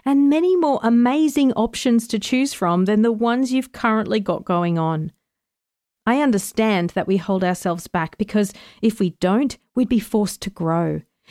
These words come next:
and we'd be seen differently by others, and that can feel uncomfortable.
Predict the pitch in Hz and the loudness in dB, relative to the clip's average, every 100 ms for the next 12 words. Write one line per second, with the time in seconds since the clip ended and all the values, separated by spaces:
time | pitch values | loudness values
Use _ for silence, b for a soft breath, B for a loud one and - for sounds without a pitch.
0 | B 233 226 240 - 196 - 220 220 233 | B 2 2 2 0 -2 -2 2 4 4
1 | 214 - - 185 175 165 170 175 175 151 | 2 -2 -4 -2 -2 0 -2 -2 -2 -4
2 | 151 - 196 233 240 - 285 254 - 185 | -4 -6 0 0 0 -2 -2 -2 0 2
3 | 180 - 180 170 - 185 190 - 180 151 | 2 0 0 0 0 0 0 -2 -6 -4
4 | 147 | -6